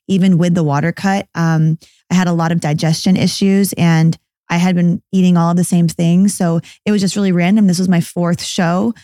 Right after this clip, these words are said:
and it happened to me at Worlds, which is our Olympia. So it was really, it felt very defeating. It felt very frustrating after going through,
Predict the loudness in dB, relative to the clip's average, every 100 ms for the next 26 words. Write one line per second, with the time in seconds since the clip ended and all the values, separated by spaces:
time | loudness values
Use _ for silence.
0 | _ _ _ -2 0 0 0 -2 -6 _
1 | -4 -2 -2 -6 -4 -4 -2 -4 -2 -2
2 | -2 -2 -2 -2 -2 -2 -2 -2 0 0
3 | 0 -2 -2 -6 _ _ _ -10 -6 -4
4 | -4 -6 -4 -4 -4 -2 0 0 0 -2
5 | -6 -4 -2 0 0 0 0 -2 -2 0
6 | 2 2 0 -2 -2 -2 0 0 0 0
7 | -2 -4 -6 -4 -2 0 2 2 0 0
8 | 0 2 0 0 -2 0